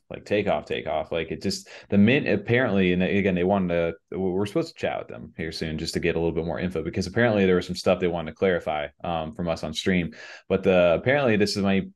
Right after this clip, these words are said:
it's supposed to mint before, uh, the end of the year,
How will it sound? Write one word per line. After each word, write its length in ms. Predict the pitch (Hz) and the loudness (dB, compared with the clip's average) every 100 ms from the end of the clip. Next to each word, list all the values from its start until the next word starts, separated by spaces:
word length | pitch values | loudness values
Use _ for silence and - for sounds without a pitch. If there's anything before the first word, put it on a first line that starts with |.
| _ | _
it's 100 | 95 | -16
supposed 320 | - 135 139 - | -2 0 0 -2
to 60 | |
mint 260 | 92 85 - | -4 -6 -8
before, 460 | 85 - 90 85 78 | -10 -2 0 0 0
uh, 320 | 78 78 78 | -2 -2 -4
the 120 | 85 | -4
end 100 | 82 | -6
of 80 | 78 | -8
the 80 | 78 | -6
year, 320 | 82 82 | -2 -2